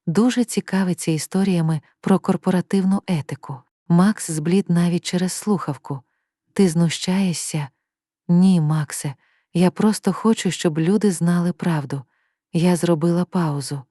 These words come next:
«Ти ж так любиш чесність, правда?» І це було лише другим ударом. А третій удар я залишила наостанок.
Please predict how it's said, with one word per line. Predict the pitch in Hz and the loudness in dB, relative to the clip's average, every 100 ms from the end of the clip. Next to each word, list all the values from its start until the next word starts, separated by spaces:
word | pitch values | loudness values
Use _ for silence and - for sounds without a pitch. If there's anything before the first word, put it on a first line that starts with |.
| _ _ _ _ _ - | _ _ _ _ _ 0
«Ти | 190 | 0
ж | 156 | 2
так | - 170 170 | 0 -2 0
любиш | 180 202 202 - | 0 2 0 -2
чесність, | - 226 233 - 156 139 - | -4 0 0 -2 -4 -4 -10
правда?» | - 156 147 135 131 - _ _ - | -6 -4 -4 -6 -10 -12 _ _ -2
І | 190 | -2
це | - 220 | 2 0
було | 180 175 175 | 2 2 2
лише | 170 170 - 180 | 2 0 0 -2
другим | 147 185 180 175 175 | 0 0 2 0 -2
ударом. | 190 156 147 139 131 - _ _ _ _ | -2 -2 -2 -4 -8 -12 _ _ _ _
А | - 165 | -2 -2
третій | 180 185 170 170 | 2 0 0 -4
удар | - 165 175 208 220 - _ - | -2 -2 0 -2 -2 -8 _ -2
я | 170 175 | 0 2
залишила | 175 170 156 202 190 | 2 0 -2 -2 0
наостанок. | 180 185 190 - 165 139 139 - | 0 0 -2 -4 -4 -4 -6 -14